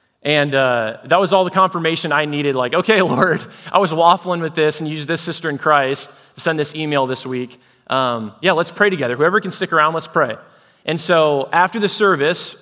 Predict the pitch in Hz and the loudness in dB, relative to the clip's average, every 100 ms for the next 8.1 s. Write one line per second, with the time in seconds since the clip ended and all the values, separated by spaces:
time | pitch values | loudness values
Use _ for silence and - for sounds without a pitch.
0 | _ - 160 185 190 180 160 143 160 175 | _ -2 0 0 0 0 -2 0 2 2
1 | 180 165 143 147 135 123 127 135 - _ | 0 -2 0 0 0 -2 -4 -6 -18 _
2 | _ - 147 139 127 143 190 170 147 - | _ 0 2 2 0 0 0 0 -4 0
3 | 180 160 127 107 113 139 147 139 151 151 | 2 2 -4 -8 -10 -6 -2 -2 -2 -4
4 | 147 147 127 - 113 - _ _ _ _ | -2 -2 -2 -8 -10 -10 _ _ _ _
5 | _ _ 151 - 170 151 143 143 180 185 | _ _ -8 -2 2 2 2 0 0 0
6 | 196 180 180 175 175 175 151 170 165 156 | 0 0 0 0 2 0 -2 -4 -4 -6
7 | 165 165 175 165 151 - 165 165 - - | -4 2 2 2 -2 -2 -2 -2 -6 -10
8 | - | -16